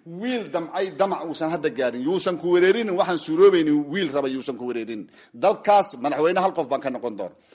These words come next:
Hadda Cabdicasiis baa ku fadhiya. Berrina waxaa ku fadhiisan doona nin kale. Shalayna Shariif Xasan baa ku fadhiistay. Waa tilka bitilka. Ninba maalintiisa wey. Laakiin waxaa xaaraan ah, waxaa reeban in ummadda la iska horgeeyo la yiraahdo,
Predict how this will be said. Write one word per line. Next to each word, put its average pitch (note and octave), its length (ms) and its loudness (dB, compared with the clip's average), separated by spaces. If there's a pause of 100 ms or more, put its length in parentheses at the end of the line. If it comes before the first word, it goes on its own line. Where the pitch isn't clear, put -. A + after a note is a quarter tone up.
(120)
Hadda G3+ 240 4
Cabdicasiis D#3 500 0
baa B2+ 100 2
ku - 120 -6
fadhiya. F2+ 300 -10 (300)
Berrina G#3+ 460 4
waxaa E3 240 -2
ku F#3+ 80 -12
fadhiisan D3+ 320 -4
doona B2 300 -6
nin D3+ 180 -6
kale. F#3+ 200 0 (180)
Shalayna A3+ 400 2
Shariif D3+ 260 -4
Xasan D#3 240 -6
baa B2 80 -2
ku C3+ 140 -12
fadhiistay. G2+ 380 -10 (360)
Waa C#3+ 280 6
tilka G3+ 300 4
bitilka. C3+ 420 -4 (100)
Ninba F#3 220 0
maalintiisa C3+ 580 -2
wey. F#2+ 140 -8 (260)
Laakiin C#3+ 500 -2
waxaa D#3 340 2
xaaraan D3+ 680 4
ah, F#2 80 -12 (320)
waxaa D#3+ 400 2 (100)
reeban D#3+ 560 4 (360)
in G3+ 180 -6
ummadda F3 400 -4
la E3+ 100 -6
iska - 200 -6
horgeeyo F3 420 4
la D3+ 80 -4
yiraahdo, D3+ 380 2